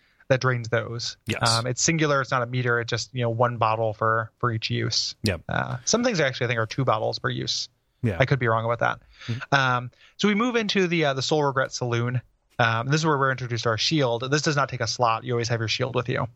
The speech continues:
Speaker 2: Right.
Speaker 1: Um, and, uh, you know, you talk, we're, again, we're learning about this world where we hear about the bartender, we hear about the kid,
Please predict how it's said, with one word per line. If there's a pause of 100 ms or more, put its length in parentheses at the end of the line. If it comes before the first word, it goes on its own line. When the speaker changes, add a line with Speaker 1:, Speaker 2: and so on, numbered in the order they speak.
(180)
Speaker 2:
Right. (540)
Speaker 1:
Um,
and,
uh,
you
know,
you
talk,
we're,
again,
we're
learning
about
this
world
where
we
hear
about
the
bartender,
we
hear
about
the
kid,